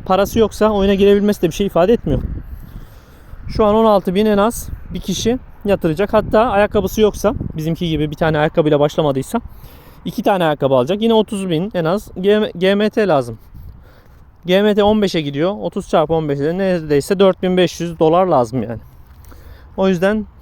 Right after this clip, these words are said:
bilmiyorum. Bu kod olayı nasıl olacak? Step and Go'yu da geçtik. Burada durumlar böyle.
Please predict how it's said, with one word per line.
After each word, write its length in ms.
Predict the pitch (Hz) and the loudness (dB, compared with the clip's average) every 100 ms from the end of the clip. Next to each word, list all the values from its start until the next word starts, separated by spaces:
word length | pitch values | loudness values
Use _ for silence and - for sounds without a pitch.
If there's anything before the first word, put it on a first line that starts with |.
| - | -12
bilmiyorum. 540 | 196 202 185 147 131 139 | -6 -2 0 0 -2 -4
Bu 60 | |
kod 200 | - 175 | -4 0
olayı 240 | 165 151 185 | 2 2 0
nasıl 200 | 170 151 | 0 0
olacak? 260 | 123 120 - - - - - - - - - - - - - - - - - | -2 -6 -8 -20 -20 -20 -20 -20 -20 -20 -20 -20 -20 -20 -20 -20 -20 -20 -20
Step 280 | - 226 233 | 0 2 2
and 100 | 240 | 4
Go'yu 240 | 247 262 | 4 4
da 80 | 269 | 2
geçtik. 380 | 269 247 262 185 | 2 -2 -2 0
Burada 200 | 226 233 | 2 4
durumlar 360 | 226 226 262 | 4 4 4
böyle. 300 | 254 240 156 | 4 4 2